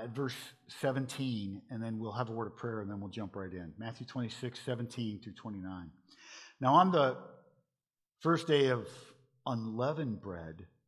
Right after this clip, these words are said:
the disciples came to Jesus, saying,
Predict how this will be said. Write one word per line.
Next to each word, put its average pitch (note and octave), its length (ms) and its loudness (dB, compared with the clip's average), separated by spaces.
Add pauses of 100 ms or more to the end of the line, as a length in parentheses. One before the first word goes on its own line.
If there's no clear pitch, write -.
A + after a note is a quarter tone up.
(960)
the C3 80 0
disciples C#3+ 580 0
came C#3 460 -2
to B2 80 -6
Jesus, A2 680 -6 (300)
saying, F2+ 480 -4